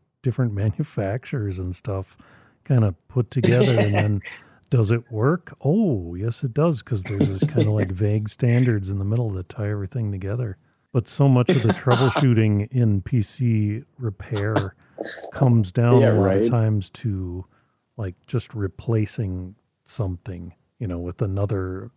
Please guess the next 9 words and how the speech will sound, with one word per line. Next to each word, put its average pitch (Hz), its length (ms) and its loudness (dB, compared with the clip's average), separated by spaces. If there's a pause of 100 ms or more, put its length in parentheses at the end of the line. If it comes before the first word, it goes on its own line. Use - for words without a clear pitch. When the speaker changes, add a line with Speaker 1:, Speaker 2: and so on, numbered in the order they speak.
Speaker 1:
similar-ish 101 1000 -2
thing 107 360 -4 (440)
to 123 100 -2
see 113 260 0
if 95 200 0
that 110 320 -6
was 98 240 -8
the 95 100 -12
problem. 95 580 -10